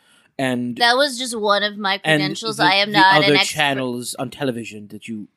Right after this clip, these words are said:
Speaker 1: watch.
Speaker 2: They are very educational television. I watch a lot of Jeopardy.
Speaker 1: Jeopardy with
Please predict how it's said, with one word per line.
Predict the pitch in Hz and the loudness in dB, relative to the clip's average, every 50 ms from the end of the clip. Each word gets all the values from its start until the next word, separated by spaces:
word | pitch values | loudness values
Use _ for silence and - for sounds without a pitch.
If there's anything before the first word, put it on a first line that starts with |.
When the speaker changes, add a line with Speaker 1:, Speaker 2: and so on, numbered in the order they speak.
| _ _ - | _ _ -16
Speaker 1:
watch. | - - | -10 -4
Speaker 2:
They | 214 220 214 | -2 -2 -2
are | - - 190 202 202 | 0 0 0 -2 0
very | 190 202 196 196 190 170 | 0 0 2 2 4 4
educational | 170 185 190 185 190 - - - 214 208 220 220 - - 226 220 220 220 220 220 | 4 2 0 -2 -6 -16 -10 -4 -2 -2 -2 -2 -4 -4 -4 -4 -4 -4 -6 -6
television. | - 240 208 196 208 214 202 220 226 226 226 247 262 285 294 294 - | -4 -2 0 0 0 -2 -4 -4 -6 -6 -6 -6 -4 -4 -2 0 2
I | 170 175 180 | 2 2 2
watch | 185 180 175 180 185 - 196 | 4 4 4 4 2 0 -6
a | 170 | -8
lot | 175 170 165 165 170 185 | -6 -6 -4 -4 -2 -4
of | 196 196 | -4 -6
Jeopardy. | 196 202 208 185 180 - 202 196 190 202 208 240 285 349 370 _ _ _ _ _ _ _ _ _ _ _ _ _ _ - | -6 0 2 2 2 2 -2 -6 -4 -2 -2 -2 -2 -2 -6 _ _ _ _ _ _ _ _ _ _ _ _ _ _ -14
Speaker 1:
Jeopardy | 127 - 143 139 - - - - 110 104 | -2 2 2 2 2 2 -2 -4 -4 -6
with | 107 107 - _ | -8 -10 -12 _